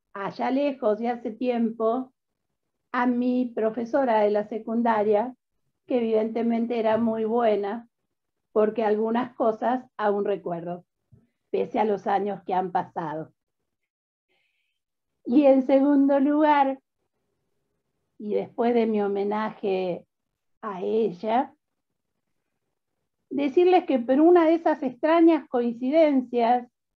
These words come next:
y si bien esta charla se pautó hace varios meses atrás, hoy,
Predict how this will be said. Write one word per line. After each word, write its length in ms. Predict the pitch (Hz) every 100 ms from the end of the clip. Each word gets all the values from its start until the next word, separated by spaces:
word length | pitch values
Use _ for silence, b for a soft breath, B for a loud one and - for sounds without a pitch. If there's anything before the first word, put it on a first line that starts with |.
| _ _ _ _
y 120 | 226
si 180 | 202 233
bien 240 | 233 277 311
esta 320 | 320 233 220
charla 300 | 277 302 285
se 160 | -
pautó 640 | - 208 208 240 269 262 208
hace 680 | 214 247 233 208 196 185 -
varios 480 | 233 208 254 277 247
meses 400 | 208 233 233 220
atrás, 560 | 202 202 254 220 214 233 _ _ _ _ _ _ _ _ _ _ _ _ _
hoy, 680 | - 330 277 240 247 262